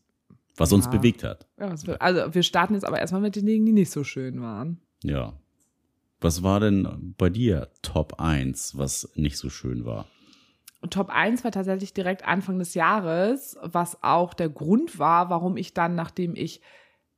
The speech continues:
Speaker 2: Tanne im Dezember zwanzig zwanzig ja das erste Mal gedatet habe und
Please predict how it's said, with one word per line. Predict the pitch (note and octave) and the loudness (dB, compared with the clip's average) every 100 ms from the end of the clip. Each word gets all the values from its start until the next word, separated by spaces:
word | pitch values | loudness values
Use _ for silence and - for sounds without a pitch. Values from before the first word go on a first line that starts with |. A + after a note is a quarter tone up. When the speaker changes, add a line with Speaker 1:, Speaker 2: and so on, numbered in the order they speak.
| _ | _
Speaker 2:
Tanne | - F#3 G3 G#3+ E3 G3+ A#3 - - | -4 2 4 6 4 2 0 -4 -6
im | E3 E3 E3 E3 D#3+ D#3+ - - | -2 -2 -2 -2 -2 -4 -6 -4
Dezember | E3 - G3 G3+ G3 F#3 F#3 - | -6 0 2 4 4 4 0 -4
zwanzig | - - E3 E3+ - E3+ - | -8 -2 -2 -2 -6 -10 -12
zwanzig | - - D#3+ A#3+ - F#3+ G#3 | -18 2 4 4 2 0 0
ja | D#3+ | -2
das | D#3+ | -4
erste | - F3+ | -6 -4
Mal | E3 | -4
gedatet | D#3 D#3+ G3 G3 - | 0 0 0 -4 -2
habe | C#3+ D3+ E3+ G#3+ | -2 0 0 0
und | - E3+ | 0 -4